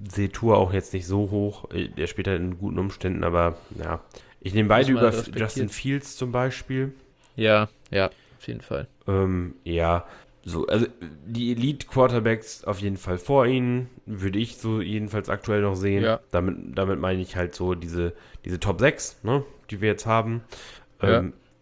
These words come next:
Speaker 1: genau, und dann kommt so, für mich kommen dann so Lawrence, Stroud, Richardson, äh, in keiner, äh, geo-, in keiner Ordnung jetzt hier. Ähm, so, und da würde ich
Speaker 2: Mhm.
Speaker 1: die beiden auf jeden Fall auch reinpacken.
Speaker 2: Ja. Gut,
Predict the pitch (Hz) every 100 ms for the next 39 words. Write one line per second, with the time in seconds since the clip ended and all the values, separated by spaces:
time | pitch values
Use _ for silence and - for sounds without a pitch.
0 | - - 85 82 65 85 90 92 82 104
1 | 95 - 90 - 92 110 - - 101 92
2 | 90 87 87 - - - 101 104 104 98
3 | 98 - - - - 104 98 98 95 101
4 | 117 127 120 - 113 113 113 _ _ _
5 | - 98 90 92 95 90 - - 98 90
6 | 87 90 - - - - 95 85 - 67
7 | 69 - 50 - 92 - - - 110 110
8 | 113 107 113 90 117 113 117 - 117 117
9 | - - - - - 101 98 - 98 98
10 | 95 92 - - 120 120 139 90 92 90
11 | 85 85 82 82 78 78 80 - - -
12 | - - _ - 113 107 - _ _ _
13 | 214 247 - -